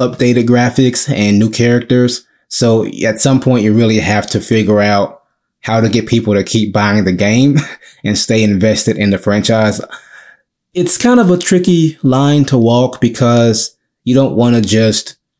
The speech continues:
keep churning out D L C for the same game, you know, and keep it open for thirty years. But you also want to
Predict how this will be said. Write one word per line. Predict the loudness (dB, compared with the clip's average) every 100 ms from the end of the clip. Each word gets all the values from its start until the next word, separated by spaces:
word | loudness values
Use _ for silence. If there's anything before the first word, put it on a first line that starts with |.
| _ _ _
keep | -4 -4
churning | 0 0 2 2 2
out | 0 0
D | 2
L | 2 2
C | 0 0 0
for | 2
the | 0
same | 0 -2 0 0 0
game, | -2 0 0 0 0 0
you | 0
know, | 0
and | -2 0
keep | 0
it | 2
open | 0 2 0 -2
for | -2
thirty | 0 0
years. | 0 0 0 -4 -8 _ _ _ _ -18 -8
But | -4 0
you | 2
also | 2 2 2 2
want | 2 2 0 -2
to | 0 2 2 0 -2